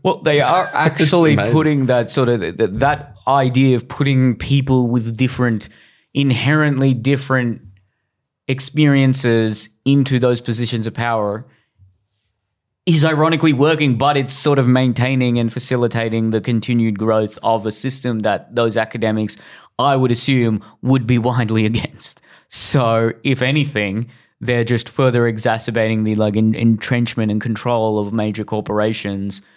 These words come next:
Speaker 1: in the Western world, when I'm guessing most of those academics would actually have wanted those sorts of ideas promulgated more in the world of government and,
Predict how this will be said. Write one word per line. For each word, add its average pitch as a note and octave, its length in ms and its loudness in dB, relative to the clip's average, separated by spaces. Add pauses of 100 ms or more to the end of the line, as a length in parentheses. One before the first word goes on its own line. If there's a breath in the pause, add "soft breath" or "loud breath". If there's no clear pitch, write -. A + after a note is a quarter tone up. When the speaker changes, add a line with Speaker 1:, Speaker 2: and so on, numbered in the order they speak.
(360 soft breath)
Speaker 1:
in A#2 160 0
the A2 80 0
Western G#2 400 -2
world, F#2+ 520 0 (340 soft breath)
when A2 580 -2 (300)
I'm A2+ 280 -2
guessing B2+ 440 -2
most A2 260 -2
of A2 40 -4
those G#2+ 160 0
academics G2+ 720 -8
would G#2+ 160 -12
actually G2 380 -6
have G2+ 120 -4
wanted G2+ 560 -2 (560 soft breath)
those A2+ 400 0
sorts A2 320 -4
of G#2+ 260 -2
ideas G#2 540 -2
promulgated G#2 560 -2
more G#2 260 0
in G2+ 60 -2
the G2 80 -2
world F#2+ 320 -2
of F#2 160 -8
government F#2+ 640 -4
and, F2+ 380 -4